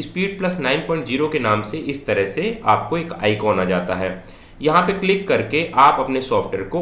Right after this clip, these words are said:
ओपन कर लेंगे। इस सॉफ्टवेयर को ओपन करने के बाद आपको कंटिन्यू में क्लिक करना है।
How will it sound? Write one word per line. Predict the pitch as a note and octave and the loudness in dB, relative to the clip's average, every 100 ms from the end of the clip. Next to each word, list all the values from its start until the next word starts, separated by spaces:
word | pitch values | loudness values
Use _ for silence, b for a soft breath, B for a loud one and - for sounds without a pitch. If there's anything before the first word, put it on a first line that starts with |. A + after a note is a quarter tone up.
| - | -2
ओपन | B2+ - A#2+ | -2 0 0
कर | G2+ F#2 | 0 0
लेंगे। | F2+ F#2 F#2+ F#2 - - - - - - - - - | 0 0 0 -2 -10 -16 -20 -20 -20 -20 -20 -10 -4
इस | C3 | 0
सॉफ्टवेयर | E3+ E3 F3+ F3+ | 4 4 2 -2
को | F#3 C#3+ | -2 0
ओपन | C#3 F3+ F#3+ | 0 0 0
करने | C3 A2 A2 | 2 2 0
के | A2 | 0
बाद | F#2 G#2 F#2+ G2 - B B B | 4 6 6 4 -2 B B B
आपको | C3 E3+ F3 | 6 6 4
कंटिन्यू | F3+ C3+ C3 F#3 F3+ | 2 2 2 2 2
में | D3+ | 0
क्लिक | C#3 A2 A2 | -2 -2 2
करना | G2 G2 G#2+ | 2 2 0
है। | G2 | -2